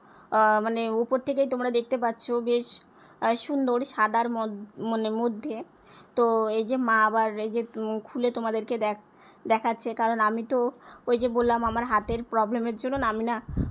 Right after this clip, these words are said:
খুব একটা পারি না, জানো তো, সেই জন্য, মানে, গিফট আসলে বোনকে না হলে মাকে বলি একটু, মানে, আনবক্সিং করে দাও আর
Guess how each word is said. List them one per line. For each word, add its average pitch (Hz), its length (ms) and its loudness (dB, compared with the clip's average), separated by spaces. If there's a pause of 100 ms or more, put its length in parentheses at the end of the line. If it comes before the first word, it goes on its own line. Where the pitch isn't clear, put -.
খুব 254 160 0
একটা 240 280 2
পারি 247 360 4
না, 208 200 0
জানো 233 300 0
তো, 214 280 -2 (380)
সেই 254 260 0
জন্য, 262 440 0 (100)
মানে, 226 400 -2
গিফট 240 320 -4
আসলে 254 340 0
বোনকে 233 580 0 (420)
না 233 180 4
হলে 240 180 2
মাকে 233 380 0
বলি 240 360 0
একটু, 226 420 -4
মানে, 226 320 -2 (420)
আনবক্সিং 247 640 0
করে 233 220 4
দাও 202 180 2
আর 196 120 -2